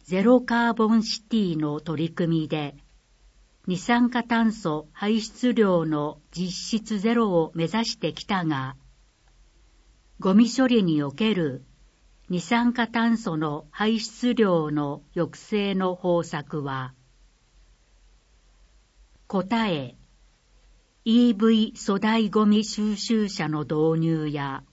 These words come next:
西清掃センターの電力を再生可能エネルギー電力に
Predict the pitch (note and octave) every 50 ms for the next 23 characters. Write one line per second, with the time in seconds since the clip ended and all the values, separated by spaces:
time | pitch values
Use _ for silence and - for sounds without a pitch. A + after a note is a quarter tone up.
0 | _ _ _ _ _ _ _ _ _ _ _ _ _ _ _ _ _ _ - F3+
1 | F#3 - - A#3+ A#3 - - B3+ A#3+ A#3 A#3 A#3 - - A3+ A3+ A3+ G#3+ A3 -
2 | A3+ A3+ A3+ A3+ G#3+ - - D#3+ D#3 D3 C#3+ C#3+ C#3 C#3 C#3 C#3 C#3+ - - G3
3 | G3 A3 A#3 A3 G3+ F#3 D#3+ - - - D3 C#3 C#3 B2+ B2+ B2+ A#2+ - - _
4 | _ _ - - - G3+ G3+ A3 A#3 G#3+ - - B3 A#3 A#3 A3+ A#3 - G3 G3+
5 | G#3 G#3+ G#3 G#3 G#3 G#3 G3+ G3+ G3 G3 G3 G3 G#3 G#3+ G#3 G#3+ G#3+ G#3 G#3 G#3
6 | G3+ G3+ G3+ G3 G3+ G#3 G3+ G#3 G#3 G3+ E3 E3+ D#3 C#3 - D#3+ D3 C3+ C3 B2+
7 | B2 A#2+ A#2+ -